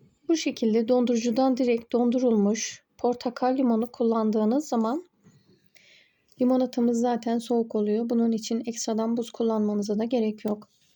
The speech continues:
Bu tarifi mutlaka bu şekilde deneyiniz. Sizler de çok seveceksiniz, çok beğeneceksiniz.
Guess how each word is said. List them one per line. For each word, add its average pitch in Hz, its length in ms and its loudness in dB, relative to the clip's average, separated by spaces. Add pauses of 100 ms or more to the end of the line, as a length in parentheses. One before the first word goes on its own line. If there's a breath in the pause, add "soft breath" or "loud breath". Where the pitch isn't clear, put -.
(720 soft breath)
Bu 277 60 -2
tarifi 269 380 0
mutlaka 254 460 -2
bu 220 40 -6
şekilde 208 520 0
deneyiniz. 240 500 2
Sizler 233 540 0
de 226 60 -4
çok 233 240 -6
seveceksiniz, 226 800 -2
çok 208 260 -8
beğeneceksiniz. 226 920 -2